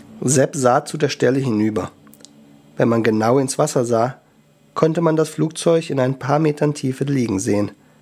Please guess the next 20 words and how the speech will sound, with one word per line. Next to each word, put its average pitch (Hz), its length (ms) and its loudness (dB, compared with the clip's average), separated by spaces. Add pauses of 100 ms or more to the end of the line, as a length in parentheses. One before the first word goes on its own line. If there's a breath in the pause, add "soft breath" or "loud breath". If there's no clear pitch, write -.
(480 soft breath)
Es 139 120 -2
schimmerte 127 380 2
rot-weiß. 131 760 -2 (1400)
Daneben 190 380 0
lag 175 200 2
ein 175 100 0
anderes, 151 800 0
ganz 160 340 -2
in 107 100 0
Rot. 107 360 0 (580 loud breath)
Ein 123 180 2
paar 127 200 0
Meter 127 280 0
weiter 120 260 0
ein 131 120 0
drittes, 143 560 -4 (120)
gelbes. 127 540 -2 (680 soft breath)
Und 113 180 0
noch 123 180 0
eines. 123 540 -4